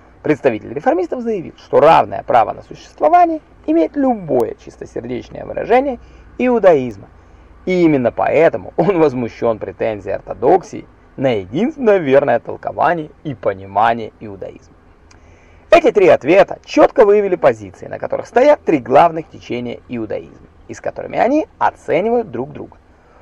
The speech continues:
Слово "ортодокс", например, буквально обозначает "правильное веропонимание". И как правильно ортодоксальные раввины считают представления об иудаизме всех других течений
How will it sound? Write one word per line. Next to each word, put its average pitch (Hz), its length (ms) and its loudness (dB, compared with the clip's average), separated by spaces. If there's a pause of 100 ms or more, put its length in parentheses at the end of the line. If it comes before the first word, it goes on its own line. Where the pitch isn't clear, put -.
(140)
Слово 139 560 4
"ортодокс", 233 840 2
например, 220 440 0
буквально 143 640 2
обозначает 117 600 0
"правильное 110 840 0 (160)
веропонимание". 101 880 -4 (520)
И 160 120 2
как 147 180 2
правильно 135 720 2
ортодоксальные - 1160 -4
раввины 247 340 -2
считают 214 340 2
представления 180 640 -2
об 131 200 0
иудаизме 123 640 -2 (320)
всех 123 320 4
других 95 260 -16
течений 269 400 0